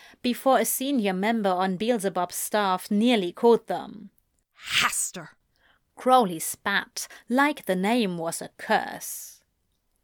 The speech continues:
Speaker 1: Trying to forget each other, all the work undone each time yellow eyes met blue.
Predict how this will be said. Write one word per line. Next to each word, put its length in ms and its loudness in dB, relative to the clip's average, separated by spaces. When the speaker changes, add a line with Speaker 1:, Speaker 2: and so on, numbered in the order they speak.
Speaker 1:
Trying 540 0
to 160 -6
forget 500 -2
each 220 0
other, 360 4
all 320 2
the 100 6
work 380 4
undone 640 0
each 380 -4
time 480 -2
yellow 420 4
eyes 400 -2
met 280 -2
blue. 580 -2